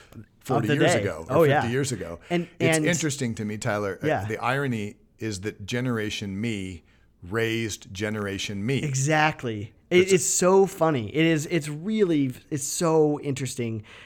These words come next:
Speaker 1: and
Speaker 2: You,
Speaker 1: ironic. And
Speaker 2: you do know we might get hate mail for this,
Speaker 1: we're
Speaker 2: don't you?
Speaker 1: going to get hate mail for
Speaker 2: Okay.
Speaker 1: this. Oh, yeah.
Speaker 2: It's
Speaker 1: Like, uh, it's, I'm, <laughs> yeah, I'm ready for that. It's fine. We got, uh, we got, we got, you know, some criticism, uh, for our last episode when we, uh,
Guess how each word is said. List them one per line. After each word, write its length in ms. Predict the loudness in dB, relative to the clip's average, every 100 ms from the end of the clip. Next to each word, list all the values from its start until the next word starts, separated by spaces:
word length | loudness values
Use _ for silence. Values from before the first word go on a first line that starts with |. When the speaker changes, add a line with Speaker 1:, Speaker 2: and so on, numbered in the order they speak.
| -6
Speaker 1:
and 140 | 0 6
Speaker 2:
You, 60 |
Speaker 1:
ironic. 480 | 8 8 6 2 -4
And 260 | -2 0 0
Speaker 2:
you 100 | 0
do 140 | 0
know 200 | 0 2
we 120 | 2 0
might 200 | -2 -6
get 180 | -10
hate 200 | -8 -10 -10
mail 140 | -16
for 140 | -14 -14
this, 180 | -6 2
Speaker 1:
we're 100 | 4
Speaker 2:
don't 40 |
you? 40 | 6
Speaker 1:
going 100 | 4
to 60 |
get 120 | 0 -4
hate 120 | -6
mail 100 | -8
for 120 | -6
Speaker 2:
Okay. 80 | -8
Speaker 1:
this. 160 | -4 0
Oh, 220 | 0 -2 -6
yeah. 200 | -6 -6 -8
Speaker 2:
It's 80 | -6
Speaker 1:
Like, 320 | -6 -8 -20 -20 -14 -6
uh, 120 | -6 -6 -6
it's, 300 | -6 -4 0
I'm, 160 | 4 6
<laughs> 460 | 6 4 0 -2
yeah, 220 | 0 0 0 -8 4
I'm 140 | 8
ready 140 | 8 8
for 120 | 6
that. 140 | 4
It's 120 | 4 2
fine. 360 | -2 0 4
We 120 | 6 10
got, 240 | 8 10
uh, 180 | 6 6 2 -8 2
we 100 | 4
got, 200 | 4 2
we 120 | 2
got, 240 | 2 2
you 120 | -4 -2
know, 100 | 0
some 220 | 0 -2
criticism, 640 | -2 0 0 0 0 -2 -4
uh, 80 | -8
for 160 | 0 2
our 100 | 4
last 260 | 2 0 -2
episode 500 | -4 0 2 0 0
when 260 | -2 0
we, 280 | 2 2 2
uh, 320 | 2 2 2